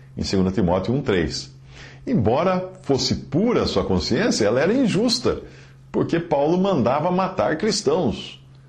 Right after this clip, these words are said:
E ele diz isso em Atos vinte e seis dez: "Havendo recebido autorização dos principais dos sacerdotes,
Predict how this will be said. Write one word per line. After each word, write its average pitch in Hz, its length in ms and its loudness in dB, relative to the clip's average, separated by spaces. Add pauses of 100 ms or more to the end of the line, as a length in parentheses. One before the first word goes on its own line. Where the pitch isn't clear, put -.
(300)
E - 120 -4
ele 87 260 2
diz 110 300 0
isso 104 260 -2
em 95 60 2
Atos 110 300 0
vinte 101 180 0
e - 40 -8
seis 107 340 0
dez: 85 400 0
"Havendo 104 360 0
recebido 107 540 0
autorização 92 680 0
dos 95 140 -2
principais 110 500 -2
dos 95 120 -2
sacerdotes, 95 840 -2